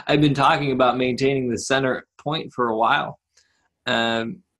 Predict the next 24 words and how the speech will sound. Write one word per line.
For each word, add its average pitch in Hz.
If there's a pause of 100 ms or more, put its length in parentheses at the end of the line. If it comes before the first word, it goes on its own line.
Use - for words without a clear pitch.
(1700)
I 147
don't 156
know. 135
It's 120
really 143
what 139
needed 139
to 135
come 131
up 131
today, 131
that 110
people 127
can 113
get 120
the 127
fuck 120
out 117
of 120
here 117
with 117
those 113
dusty 113
vibes, 107